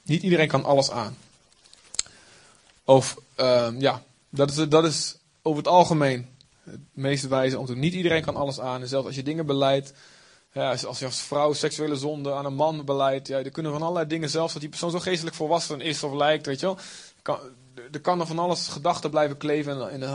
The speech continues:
het hoofd van die man of van die vrouw, dus als het andersom is. Dus doe dat bij voorkeur voor iemand van hetzelfde geslacht. Maar doe dat, breng het in de openbaarheid. Ik denk dat het goed is.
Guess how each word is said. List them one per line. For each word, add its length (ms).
het 100
hoofd 220
van 140
die 100
man 260
of 180
van 120
die 140
vrouw, 260
dus 120
als 100
het 100
andersom 360
is. 200
Dus 120
doe 100
dat 80
bij 100
voorkeur 300
voor 100
iemand 160
van 100
hetzelfde 300
geslacht. 560
Maar 180
doe 100
dat, 140
breng 200
het 100
in 80
de 100
openbaarheid. 760
Ik 60
denk 120
dat 100
het 100
goed 260
is. 180